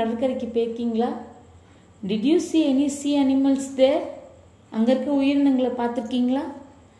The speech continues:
Do you know the difference between the tortoise and the turtle?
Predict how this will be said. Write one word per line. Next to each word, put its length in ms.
Do 80
you 180
know 240
the 80
difference 460
between 400
the 80
tortoise 640
and 200
the 80
turtle? 560